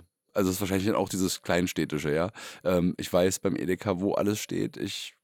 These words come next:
treffe halt eben die Leute, die ich kenne und, ähm, fühle mich da einfach irgendwie wohler.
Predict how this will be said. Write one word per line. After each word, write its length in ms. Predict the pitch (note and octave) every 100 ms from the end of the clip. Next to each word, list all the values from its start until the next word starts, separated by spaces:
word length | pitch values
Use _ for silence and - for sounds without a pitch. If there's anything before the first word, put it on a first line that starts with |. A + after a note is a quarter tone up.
| _
treffe 280 | - G2+ -
halt 140 | G2 A1+
eben 140 | F#2
die 100 | F#2
Leute, 380 | F2 E2+ F2 A2 - _ _
die 60 | G2+
ich 120 | G#2
kenne 380 | - A2 A2+ A2+
und, 420 | - F#2+ F#2+ F#2
ähm, 360 | F2+ F#2+ F#2+ F2+ - - - - - - - - -
fühle 260 | - G2 G#2
mich 120 | -
da 120 | -
einfach 280 | G#2 G#2+ -
irgendwie 320 | G2 A2 F#2+
wohler. 380 | F2 G2 D2